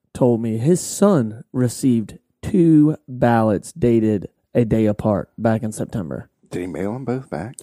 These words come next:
Speaker 1: He, he asked me, he said, "Dad, what'd I do?" And he said, <laughs> "Well, son, you do the right thing." <laughs> Well.
Speaker 2: Well, the right thing is if they send you two, you send both of 'em back. That's
Speaker 1: I
Speaker 2: like a
Speaker 1: guess.
Speaker 2: R S V P, right? You got R S V P twice. <laughs>
Speaker 1: You got to, I tell you right now.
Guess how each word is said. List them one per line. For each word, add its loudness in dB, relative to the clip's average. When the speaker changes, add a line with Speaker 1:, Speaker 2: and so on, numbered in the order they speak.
Speaker 1:
He, 0
he 4
asked 4
me, -4
he -6
said, -4
"Dad, 4
what'd 4
I 4
do?" 4
And 0
he 0
said, 0
<laughs> -20
"Well, 4
son, -4
you -2
do 0
the -4
right -6
thing." -6
<laughs> -20
Well. -6
Speaker 2:
Well, 4
the 4
right 2
thing 2
is 0
if -4
they -2
send -6
you -2
two, -4
you -6
send -8
both -6
of -2
'em -14
back. -6
That's -6
Speaker 1:
I 2
Speaker 2:
like 4
a 2
Speaker 1:
guess. 2
Speaker 2:
R 4
S 0
V -6
P, -2
right? 0
You -8
got 0
R 4
S 0
V -10
P -14
twice. -2
<laughs> -20
Speaker 1:
You 0
got 2
to, 0
I 2
tell 2
you 2
right -2
now. 0